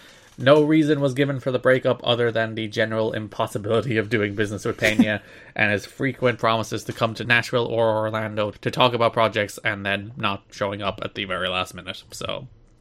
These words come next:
triple A relationship dead in the water. Does there still, like, you still get La Parca?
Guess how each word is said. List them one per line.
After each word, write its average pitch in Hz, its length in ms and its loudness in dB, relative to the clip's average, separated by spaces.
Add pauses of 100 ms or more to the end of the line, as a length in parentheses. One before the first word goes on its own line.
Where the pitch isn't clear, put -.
(180)
triple 180 260 4
A 190 120 4
relationship 180 540 4 (280)
dead 165 200 8
in 170 60 -2
the 160 100 2
water. 147 380 8
Does 233 220 4
there 330 140 4
still, 294 260 4
like, 180 180 2
you 190 160 -4
still 254 180 6
get 175 220 0
La 131 100 4
Parca? 127 540 2